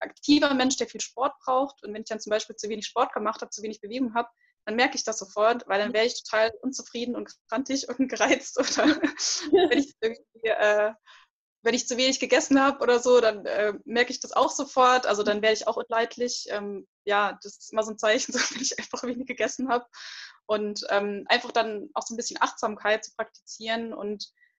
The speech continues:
Speaker 1: ähm, manchmal hilft's mir auch, ähm, in bestimmten Situationen auch mit anderen, ähm, Menschen,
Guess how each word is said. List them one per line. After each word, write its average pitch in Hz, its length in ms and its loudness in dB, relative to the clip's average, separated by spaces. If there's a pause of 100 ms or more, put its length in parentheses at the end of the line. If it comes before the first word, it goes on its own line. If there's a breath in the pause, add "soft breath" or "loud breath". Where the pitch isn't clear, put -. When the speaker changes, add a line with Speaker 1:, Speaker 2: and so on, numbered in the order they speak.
(160)
Speaker 1:
ähm, 208 320 0
manchmal 240 320 0
hilft's 262 320 -4
mir 233 180 -4
auch, 220 320 2
ähm, 208 360 -2
in 220 120 -8
bestimmten 240 260 -8
Situationen 247 600 0
auch 214 160 -2
mit 220 220 -8
anderen, 214 420 -2
ähm, 196 200 -6
Menschen, 277 600 4